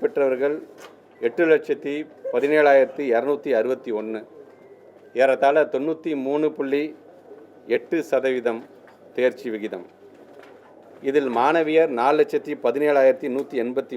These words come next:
மூணு. தொண்ணூத்தைந்து புள்ளி எட்டு எட்டு சதவீதம் தேர்ச்சி அடைந்துள்ளனர்.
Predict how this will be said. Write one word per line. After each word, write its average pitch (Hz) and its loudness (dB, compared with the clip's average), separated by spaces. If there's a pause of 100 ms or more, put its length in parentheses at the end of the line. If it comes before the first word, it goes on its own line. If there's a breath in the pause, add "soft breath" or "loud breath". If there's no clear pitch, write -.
மூணு. 117 -4 (1300)
தொண்ணூத்தைந்து 156 2 (120)
புள்ளி 147 -2 (260)
எட்டு 156 -4 (100)
எட்டு 120 -2 (120)
சதவீதம் 135 -2 (260)
தேர்ச்சி 135 -4
அடைந்துள்ளனர். 107 -2